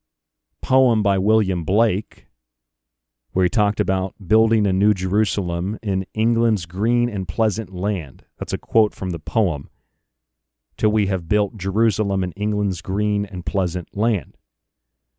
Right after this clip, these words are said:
So you've got the reference to Zion,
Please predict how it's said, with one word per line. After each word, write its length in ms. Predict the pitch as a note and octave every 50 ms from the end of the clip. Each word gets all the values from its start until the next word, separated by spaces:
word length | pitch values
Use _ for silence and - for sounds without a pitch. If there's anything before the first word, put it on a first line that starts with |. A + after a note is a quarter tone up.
| _ _ _ _ _
So 340 | _ - - C3+ B2 A2+ A2+ - _ _ _ _ _ _ _ _ _ _ _ _ _
you've 180 | - G#2+ G2
got 300 | F#2 C3+ C3+ C#3 C#3+ -
the 100 | - B2
reference 460 | A#2 B2 B2 A#2+ - - A#2 A2 -
to 100 | - F#2+
Zion, 760 | E2 E2 F#2+ A2+ B2 B2+ B2 B2 A#2 A#2 A#2 A#2 A#2 A2+ G#2+